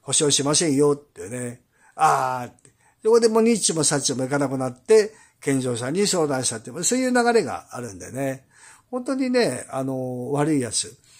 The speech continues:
ただ、あの、常識で考えると、第三者の、ここにカードの持ち主が、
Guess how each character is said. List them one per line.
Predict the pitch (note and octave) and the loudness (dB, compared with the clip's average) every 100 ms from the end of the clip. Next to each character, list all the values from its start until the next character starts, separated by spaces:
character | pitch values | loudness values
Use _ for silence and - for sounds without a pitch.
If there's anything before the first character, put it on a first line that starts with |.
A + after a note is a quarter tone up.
| - _ _ | -20 _ _
た | A#3+ | 2
だ、 | G3 B2 - _ _ - - _ _ | 2 2 -6 _ _ -20 -20 _ _
あ | C#3+ | -4
の、 | C#3+ C#3 C3+ C3 B2+ B2 - - C3+ B2+ | 0 0 0 -2 -4 -6 -12 -16 -10 0
常 | F#3+ B3 | 2 4
識 | - D4 | 2 0
で | C#4 | 0
考 | C4+ C4 C4 C#4 | 4 4 4 4
え | G#3+ | 4
る | C3 | 2
と、 | - D#3 D3+ A#2 A2 - _ _ _ - - - | 2 6 6 4 -4 -10 _ _ _ -20 -20 -20
第 | C#3+ E3 B3+ D4+ | -14 -2 2 4
三 | - A#3+ A3+ | 4 4 4
者 | G3+ C3+ | 4 2
の、 | B2+ C#3+ C3+ B2 - | 0 0 0 -2 -8
こ | - | 2
こ | G#3 | 2
に | G3+ | 2
カ | - - G4 E4+ | -4 2 4 4
ー | |
ド | G3+ | 4
の | C#3+ | 4
持 | C3 B2+ | 2 2
ち | C3+ F#3+ | 0 0
主 | D3+ - A#2+ | 2 2 2
が、 | D3+ C#3+ G#2+ | 2 2 0